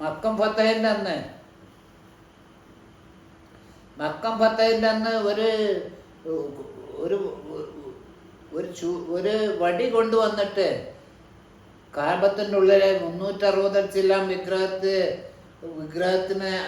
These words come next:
ആ, വിഗ്രഹത്തെ കുത്തിക്കൊണ്ട് മക്കം ഫത്തഹിൻ്റെ അന്ന് അള്ളാഹുവിൻ്റെ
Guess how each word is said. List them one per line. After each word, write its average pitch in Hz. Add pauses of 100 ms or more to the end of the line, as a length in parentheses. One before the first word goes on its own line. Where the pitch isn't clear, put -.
ആ, - (380)
വിഗ്രഹത്തെ 175
കുത്തിക്കൊണ്ട് 190 (1300)
മക്കം 143
ഫത്തഹിൻ്റെ 185
അന്ന് 185
അള്ളാഹുവിൻ്റെ 180